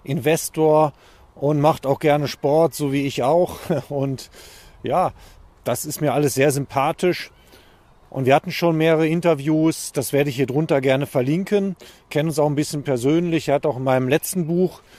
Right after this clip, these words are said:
mitgeschrieben, Vermögen aufbauen und sichern im Crash. Ja, das werde ich natürlich auch hier drunter nochmal mit verlinken. Und ja, dann sei jetzt einfach mal gespannt, wie man mit geschickten Immobilieninvestments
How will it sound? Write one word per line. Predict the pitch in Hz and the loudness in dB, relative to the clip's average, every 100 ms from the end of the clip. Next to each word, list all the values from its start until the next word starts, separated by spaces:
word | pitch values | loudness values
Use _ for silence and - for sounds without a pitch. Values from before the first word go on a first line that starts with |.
| - - | -20 -6
mitgeschrieben, | 170 - 175 - 175 165 | -4 -2 -6 -4 -4 -4
Vermögen | 156 143 165 165 | -2 2 2 4
aufbauen | 143 - 147 147 | 2 2 2 2
und | 131 | 0
sichern | 127 147 143 | -4 -2 -2
im | 135 - | -2 -4
Crash. | 151 190 208 - - - - - - - | 2 2 2 -6 -14 -20 -20 -20 -20 -6
Ja, | 120 143 | -2 0
das | 120 | 0
werde | 139 139 | 0 0
ich | |
natürlich | 131 143 135 - | -2 -4 -4 2
auch | 185 - | 0 2
hier | 165 | -4
drunter | 135 170 170 | -2 -2 0
nochmal | 151 156 151 | 0 0 0
mit | 165 | -2
verlinken. | - 160 165 180 170 170 156 - - - _ _ _ - | -2 -2 0 -2 -4 -6 -6 -10 -20 -20 _ _ _ -6
Und | 135 127 131 127 | 2 4 4 2
ja, | 127 180 | 4 4
dann | 127 120 117 | 4 2 2
sei | 143 | 2
jetzt | 151 | 2
einfach | 147 151 | 0 0
mal | 147 139 | 4 4
gespannt, | 131 - 143 170 151 | 2 0 2 2 0
wie | 151 | 0
man | 143 | 0
mit | 143 - | -2 -4
geschickten | 147 - 208 - 160 | -6 -4 -4 -2 0
Immobilieninvestments | 131 147 196 185 160 143 165 - 175 175 165 - | 0 -2 -2 -2 0 0 0 -2 -2 0 -2 -8